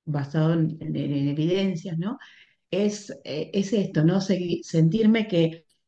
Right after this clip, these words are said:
en, en el mundo hay otras personas que, que,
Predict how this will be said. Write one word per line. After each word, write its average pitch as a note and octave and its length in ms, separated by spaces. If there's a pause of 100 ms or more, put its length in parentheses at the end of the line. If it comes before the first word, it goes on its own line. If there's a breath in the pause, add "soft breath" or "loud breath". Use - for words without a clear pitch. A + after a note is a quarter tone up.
(100)
en, E3 360
en F3+ 140
el E3+ 180
mundo A3 300
hay G#3 100
otras G#3 240
personas F#3+ 600
que, D#3 400 (200)
que, D#3 720